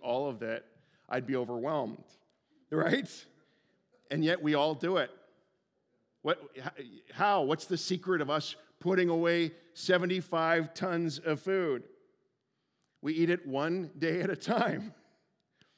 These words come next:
Let me ask you, how will you face and, and address, uh, all the heartbreak that's gonna come your way in your life? How will you deal with all the problems? How will you handle all the disappointment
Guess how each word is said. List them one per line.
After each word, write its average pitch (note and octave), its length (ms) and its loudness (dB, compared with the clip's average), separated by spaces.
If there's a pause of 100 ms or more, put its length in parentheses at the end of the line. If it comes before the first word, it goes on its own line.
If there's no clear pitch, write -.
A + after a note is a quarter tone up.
(960)
Let D3 100 -6
me D3 60 -2
ask D3+ 200 -4
you, B2 100 -4
how C3 220 -4
will D#3 160 -4
you B2+ 240 -4
face A2+ 600 -10 (520)
and, G#2+ 280 -10
and A2+ 100 -8
address, A2+ 640 -8 (380)
uh, G#2+ 360 -10
all A2+ 280 -6
the G#2+ 160 -8
heartbreak A2+ 680 -8 (600)
that's A#2 140 -14
gonna A#2 220 -8
come C3 360 -10
your A#2+ 200 -4
way A#2 340 -6
in G#2 80 -8
your G#2+ 120 -10
life? B2 340 -8 (1400)
How C#3+ 140 -2
will F3 80 0
you E3 80 -2
deal D#3 280 -6
with B2+ 160 -10
all A#2+ 100 -8
the B2 80 -12
problems? - 680 -16 (720)
How D#3 160 0
will F3+ 100 4
you D#3 100 0
handle D3+ 320 -4
all C#3 160 -2
the C#3+ 80 -4
disappointment C3+ 760 -10